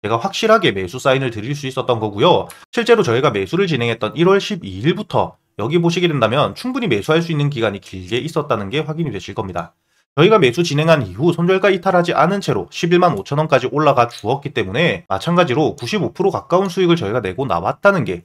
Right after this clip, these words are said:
직접 확인이 되실 겁니다. 마지막으로 보여드릴 제주 반도체 보시게 된다면 저희가 작년 십이월 일 일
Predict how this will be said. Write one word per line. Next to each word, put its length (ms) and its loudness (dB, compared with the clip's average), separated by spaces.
직접 300 -6
확인이 280 -4
되실 280 -8
겁니다. 420 -2
마지막으로 480 6
보여드릴 500 4
제주 320 -4
반도체 480 2
보시게 320 0
된다면 520 2
저희가 300 -4
작년 480 -2
십이월 480 0
일 140 -2
일 180 0